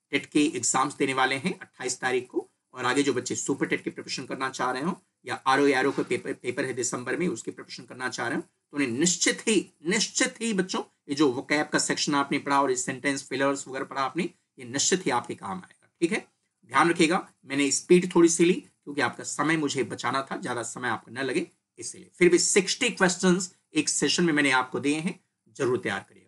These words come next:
अगर आपको वीडियो अच्छा लगा हो तो लाइक कर दें, शेयर कर दें, और जिन बच्चों ने अब तक सब्सक्राइब न किया हो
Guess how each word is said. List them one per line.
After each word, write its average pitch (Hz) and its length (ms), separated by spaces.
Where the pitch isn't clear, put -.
अगर 135 140
आपको 131 260
वीडियो 127 260
अच्छा - 300
लगा 151 200
हो 156 140
तो - 420
लाइक 123 300
कर - 100
दें, 180 160
शेयर - 300
कर - 180
दें, 190 120
और 127 100
जिन 202 200
बच्चों 180 200
ने 160 60
अब 147 120
तक 160 120
सब्सक्राइब 143 540
न 131 120
किया 123 220
हो 120 260